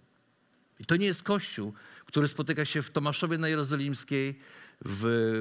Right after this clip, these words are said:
w Łodzi na Lipowej i już od dzisiaj w Piotrkowie na Wojska Polskiego. Każdy z nas musi zmierzyć się z naszym własnym wyobrażeniem Kościoła,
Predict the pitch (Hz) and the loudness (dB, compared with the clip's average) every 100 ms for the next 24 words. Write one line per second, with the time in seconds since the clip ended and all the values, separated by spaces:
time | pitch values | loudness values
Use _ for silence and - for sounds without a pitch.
0 | 110 110 139 170 156 160 147 131 139 120 | -2 0 2 2 2 2 0 0 0 0
1 | 117 113 127 - - - _ _ _ _ | -2 -4 -6 -14 -20 -20 _ _ _ _
2 | 117 117 113 - 123 123 - 127 104 120 | -2 -2 -4 -4 -2 -2 -6 -8 -4 -4
3 | - 117 113 123 131 _ _ _ _ _ | -2 -2 -4 -8 -14 _ _ _ _ _
4 | - _ _ _ _ _ - - 117 - | -20 _ _ _ _ _ -20 -4 -4 -2
5 | 139 110 98 101 101 104 117 110 107 - | -4 -4 -4 -4 -6 -10 -8 -6 -6 -6
6 | 107 104 98 - - - 107 _ _ _ | -8 -8 -12 -10 -10 -10 -16 _ _ _
7 | _ _ _ _ _ _ _ _ _ _ | _ _ _ _ _ _ _ _ _ _
8 | _ _ _ _ _ _ _ _ _ _ | _ _ _ _ _ _ _ _ _ _
9 | _ _ _ _ _ _ _ _ _ _ | _ _ _ _ _ _ _ _ _ _
10 | _ _ _ _ _ - 147 135 160 156 | _ _ _ _ _ -2 -2 2 0 0
11 | 143 143 139 156 143 139 131 156 165 143 | -4 -2 0 0 0 -2 -2 -2 -2 -2
12 | 135 156 160 139 143 143 131 165 147 139 | 0 -2 0 0 0 0 0 0 0 -2
13 | 127 - 156 139 | -2 0 0 0